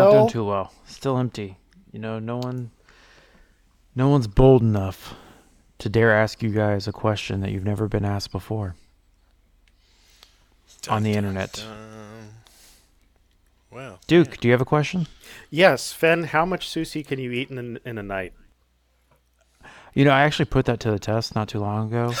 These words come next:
Speaker 2: at a all-you-can-eat
Speaker 1: <laughs>
Speaker 2: sushi party. Um, are we talking, like,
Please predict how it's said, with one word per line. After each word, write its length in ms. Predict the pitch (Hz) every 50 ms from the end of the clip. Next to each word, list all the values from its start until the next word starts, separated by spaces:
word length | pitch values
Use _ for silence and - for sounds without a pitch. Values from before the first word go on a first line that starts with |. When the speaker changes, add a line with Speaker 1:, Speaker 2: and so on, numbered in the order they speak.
| - -
Speaker 2:
at 260 | 247 117 107 - 110
a 60 | -
all-you-can-eat 720 | - - - - 233 - 131 190 226 185 - 175 - 107 143
Speaker 1:
<laughs> 140 | 185 - -
Speaker 2:
sushi 340 | 151 180 - - - 185
party. 360 | 165 123 123 123 123 127 127 - _ - - - - - - - - - - - - - - - _ _ _ _ _ _ _ _ _ _ _ _ _ _ _ _ _ _ _ _ -
Um, 1300 | 135 123 120 120 117 117 117 113 113 113 113 117 113 113 113 113 113 113 113 117 113 113 113 110 113 - -
are 80 | 117 123
we 80 | 139 139
talking, 640 | - 135 139 139 139 123 113 107 104 98 98 95 -
like, 420 | - 98 104 98 85 - - -